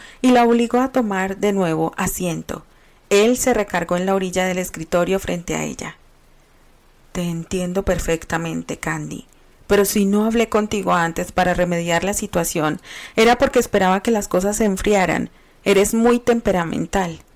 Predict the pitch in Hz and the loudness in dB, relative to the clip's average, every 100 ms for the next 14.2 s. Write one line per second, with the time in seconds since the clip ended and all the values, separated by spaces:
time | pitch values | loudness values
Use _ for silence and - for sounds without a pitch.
0 | _ _ _ _ _ _ _ - 185 - | _ _ _ _ _ _ _ -4 -4 -2
1 | 180 175 - - 175 185 196 - - _ | -4 -4 -8 -6 -6 -8 -8 -12 -12 _
2 | _ _ _ - 202 202 214 196 208 - | _ _ _ 0 2 2 0 -2 -2 -4
3 | 185 180 - 170 - 185 - - - _ | -6 -6 -6 -6 -8 -10 -12 -16 -16 _
4 | _ _ _ _ _ _ _ _ - 220 | _ _ _ _ _ _ _ _ -2 0
5 | 233 277 294 311 269 196 190 196 233 214 | 4 4 2 0 -2 -4 -4 -2 -2 -2
6 | 175 175 - 202 196 185 180 185 185 196 | -2 -6 -4 -2 0 0 -2 0 0 -2
7 | - - - 180 - - _ _ _ _ | -4 -4 -6 -10 -14 -18 _ _ _ _
8 | _ _ _ 190 190 196 202 220 233 233 | _ _ _ -2 0 0 -2 0 2 2
9 | 247 247 254 262 233 196 175 165 - 156 | 2 0 2 -2 -2 -4 -6 -6 -6 -6
10 | 143 - _ _ _ _ _ _ _ 226 | -10 -16 _ _ _ _ _ _ _ 2
11 | 208 190 185 - 226 269 202 170 160 - | 2 2 0 0 0 2 0 0 -4 -8
12 | 170 - _ _ _ _ _ _ _ _ | -10 -12 _ _ _ _ _ _ _ _
13 | - 220 233 233 233 _ 185 - 165 156 | 0 2 2 -2 -8 _ -6 -4 -8 -8
14 | - | -10